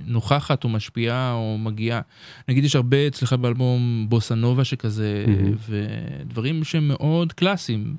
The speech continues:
Speaker 1: ב-, בסאונד.
Speaker 2: מהמם.
Speaker 1: ואתה משלב את זה יחד עם דברים אלקטרוניים או
Speaker 2: כן.
Speaker 1: משהו עדכני.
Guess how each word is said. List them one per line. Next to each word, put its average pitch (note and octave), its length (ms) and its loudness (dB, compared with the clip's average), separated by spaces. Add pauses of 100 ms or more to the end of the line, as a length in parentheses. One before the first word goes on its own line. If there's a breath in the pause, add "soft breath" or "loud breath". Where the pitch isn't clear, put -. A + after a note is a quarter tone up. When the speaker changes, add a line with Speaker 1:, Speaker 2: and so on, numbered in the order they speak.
Speaker 1:
ב-, C#2+ 140 -4
בסאונד. A2+ 580 0 (140)
Speaker 2:
מהמם. A#2+ 300 4 (800)
Speaker 1:
ואתה A2 220 -4
משלב A#2 400 0
את C#3+ 80 2
זה C3 100 4
יחד A#2 300 2
עם G#2+ 240 -4 (280)
דברים A2+ 420 -4
אלקטרוניים A#2 560 0
או G#2+ 360 -4 (560)
Speaker 2:
כן. G#2+ 220 4
Speaker 1:
משהו F2 160 4
עדכני. A2+ 380 0